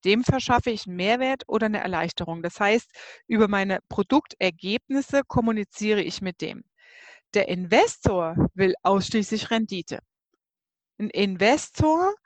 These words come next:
hat ein Interesse, weil man muss sich auf, in die Rolle der Per-, die, der Person versetzen. Das heißt, ich hab Immobilien,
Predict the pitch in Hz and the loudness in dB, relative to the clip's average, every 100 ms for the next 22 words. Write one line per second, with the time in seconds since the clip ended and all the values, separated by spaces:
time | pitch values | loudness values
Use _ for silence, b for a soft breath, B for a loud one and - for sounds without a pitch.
0 | b b b - 233 - - 277 226 - | b b b -2 0 0 -4 -2 -2 0
1 | 196 180 214 - 294 311 208 190 - 214 | 0 0 0 0 -2 2 2 2 -4 -4
2 | 208 214 - - - - 208 185 180 180 | -2 0 -2 -2 -6 -6 -4 -4 2 4
3 | 208 254 202 - 196 - 196 180 190 196 | 6 4 2 -2 -6 -4 -4 -4 -4 -2
4 | - 185 202 220 240 220 233 - 285 349 | -2 0 -2 0 0 0 -4 -6 -10 -10
5 | b b 202 196 190 - 190 - 175 175 | b b -4 -2 -2 -2 -6 -6 -6 -6
6 | 170 247 277 294 | -6 -6 -2 -4